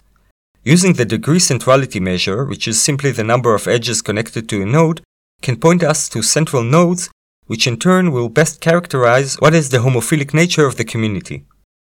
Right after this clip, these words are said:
For example, let's choose a community from the academic paper network we touched upon earlier. Now, let's look at the top one percent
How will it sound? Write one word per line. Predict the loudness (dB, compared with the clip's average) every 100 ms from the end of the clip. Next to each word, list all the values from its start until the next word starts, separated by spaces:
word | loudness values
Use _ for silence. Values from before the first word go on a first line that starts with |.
| _ _ _
For | 2 2
example, | 2 -2 0 -2 -4 -8 _ _ _ 0
let's | 2 2 0
choose | 0 -2
a |
community | -2 0 2 2 -2
from | -2 0
the | 2
academic | 2 2 0 0 -2 -2
paper | -2 -2 -4
network | -4 -6 -4 -4 -6 -8
we | -8 -4
touched | 0 0 0
upon | 2 2 4
earlier. | 4 4 0 -6 -14 _ _ _ _ _ -4
Now, | 0 0 -2 2
let's | 2 2 0
look | 2
at | 2 -2
the |
top | 0 0 2
one | 2 2
percent | 0 -4 0 0 -2